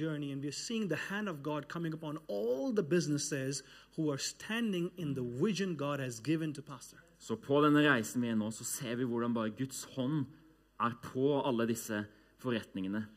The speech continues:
Speaker 1: So now we all are under the church.
Speaker 2: Så nå er vi alle under kirken.
Speaker 1: And we are so privileged that if there is anything church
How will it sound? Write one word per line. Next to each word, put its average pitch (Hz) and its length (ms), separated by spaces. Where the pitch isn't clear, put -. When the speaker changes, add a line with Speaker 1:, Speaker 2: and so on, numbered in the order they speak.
Speaker 1:
So 185 240
now 226 340
we 190 260
all 196 240
are 156 220
under 233 340
the 165 180
church. - 640
Speaker 2:
Så - 140
nå 127 160
er 139 40
vi 143 120
alle 131 240
under 127 340
kirken. 165 560
Speaker 1:
And 185 180
we 196 120
are 175 80
so - 300
privileged 175 880
that 156 180
if 190 160
there 185 160
is 160 220
anything 240 580
church 196 420